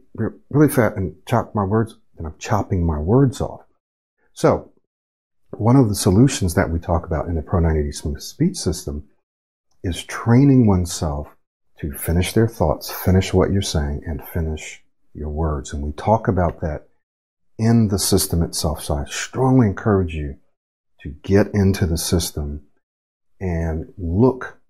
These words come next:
at the sessions that we do on finishing your thoughts and finishing your words. It can make a tremendous change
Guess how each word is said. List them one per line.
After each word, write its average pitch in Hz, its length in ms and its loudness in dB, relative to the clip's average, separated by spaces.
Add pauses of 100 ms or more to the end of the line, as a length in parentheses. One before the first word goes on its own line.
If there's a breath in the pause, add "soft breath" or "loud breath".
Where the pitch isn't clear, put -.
(200)
at 90 280 -8
the 82 180 -2
sessions 95 680 0
that 80 160 0
we 82 100 -2
do 82 360 2
on 76 140 -4
finishing 90 400 0
your 78 120 0
thoughts - 340 -4
and 73 120 -12
finishing 80 380 -4
your 76 80 -4
words. 76 240 -8
It - 340 -20
can 87 120 -4
make 85 140 -4
a 82 40 -10
tremendous 120 720 2
change 82 540 -2